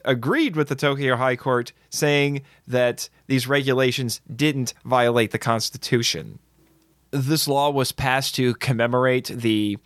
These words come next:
tenth anniversary of the coronation of, of Emperor Akihito. And given the anthem's connections to the emperor, you would be curious to find out what Akihito th-, thought of this, but he actually declined to comment on the law because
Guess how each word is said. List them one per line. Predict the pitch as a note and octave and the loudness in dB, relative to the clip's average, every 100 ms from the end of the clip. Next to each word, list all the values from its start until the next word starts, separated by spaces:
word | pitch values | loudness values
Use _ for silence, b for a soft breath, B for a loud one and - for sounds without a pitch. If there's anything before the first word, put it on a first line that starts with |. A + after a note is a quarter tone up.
| b b b _ _ _ _ | b b b _ _ _ _
tenth | - C#3 C#3 C#3 | -4 -2 -2 0
anniversary | C3+ B2+ B2 C3 - D3 | 0 2 2 0 2 2
of | C3 | 0
the | A2+ | -2
coronation | - C#3 C3 A#2+ B2+ D3+ B2+ | 0 0 2 2 0 2 0
of, | - | 0
of | - - A2 - | -4 0 0 2
Emperor | A#2 B2 A#2+ | -2 0 0
Akihito. | A2+ A2+ G#2+ B2 C3+ G#3 B3+ B3 _ B B B B B B _ | 0 -4 -4 -4 -2 0 0 -4 _ B B B B B B _
And | D#3 D3+ D3 C#3 | 0 2 2 -2
given | C3 D#3+ D#3+ D3+ D3 B2 B2 | 0 0 2 0 -2 -6 0
the | B2+ A#2+ A#2 A2 B2+ - | 2 2 0 -2 -6 -2
anthem's | C3 C#3 C#3+ C3+ B2 | 0 2 2 0 0
connections | C#3 B2+ B2 - C#3 B2+ | 0 2 2 0 -2 -2
to | - D3+ | -2 0
the | B2+ A2+ | 2 2
emperor, | B2 F#3+ A3+ C4 - B B B _ _ _ - | 0 0 0 -2 -6 B B B _ _ _ -8
you | D3+ E3 | 0 2
would | D#3 | 2
be | C3+ | 2
curious | - C#3 C#3 D#3 | 2 2 2 2
to | C3 | 0
find | C3+ B2+ | 2 2
out | C3 C3 | 2 2
what | B2 A2+ | 2 0
Akihito | A#2+ B2 A#2+ B2 A2 - | 0 0 0 2 0 -2
th-, | A2 | -6
thought | - G#2 A#2 D#3+ | -4 -2 2 2
of | |
this, | F#3+ G#3 D3 | 2 0 0
but | D3+ D3+ | 0 0
he | D#3 - C#3+ G#3+ A3 F3 | -2 -6 0 2 4 4
actually | D#3+ D#3+ - D#3 D3+ C3+ | 2 2 0 2 4 2
declined | B2 - - D#3 F3+ D3 | 2 -2 0 2 2 2
to | A#2+ | 0
comment | - B2+ C3+ E3 F#3 | 0 0 2 2 0
on | D#3 F3 | 2 2
the | F#3 | 2
law | F#3+ G3 G#3+ | 2 2 2
because | F#3 C3+ D3 B2+ B2 | 2 0 2 2 0